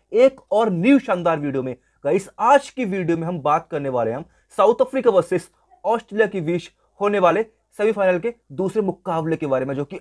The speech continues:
आज भाई दोपहर दो बजे से खेला जाएगा ईडन गार्डन स्टेडियम कोलकाता में। और भाई बहुत तगड़ा मुकाबला होने वाला है दोनों टीमों के बीच और दोनों टीम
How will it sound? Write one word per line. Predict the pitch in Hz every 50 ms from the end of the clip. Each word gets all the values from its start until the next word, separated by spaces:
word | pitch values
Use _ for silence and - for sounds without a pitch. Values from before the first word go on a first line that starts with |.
| - -
आज | 175 185 185 185 175 147 160
भाई | 147 127 123 127 147 143
दोपहर | 131 147 - 143 131 139 160 160 - _ _ _ 135
दो | 127 175 185 196 202
बजे | 170 135 - 156 143 143 170
से | 202 180
खेला | 175 151
जाएगा | 135 135 123 127 127 147 190 - - _ _ _ _ _ _ 208
ईडन | 226 233 208 214
गार्डन | 202 185 175 180
स्टेडियम | 156 - 160 139 147 165 208 - _ _ _ _ _
कोलकाता | 165 160 156 147 - 139 135 - 131
में। | 127 127
और | 117 - - 156 143 123
भाई | - 143 170 175 143 123 - 165
बहुत | 180 175 147 123 147 180 180 185 - -
तगड़ा | 165 139 147 156 160
मुकाबला | 156 147 - - 139 131 135 143 135
होने | 135 139 135
वाला | 123 120 117 135
है | 156
दोनों | 143 147 147 156
टीमों | - 143 127 127 120
के | - 127
बीच | 120 135 135 - _ _ _ _ _ _
और | 139 156 156
दोनों | 151 139 151 151 160 160
टीम | 156 165 170 190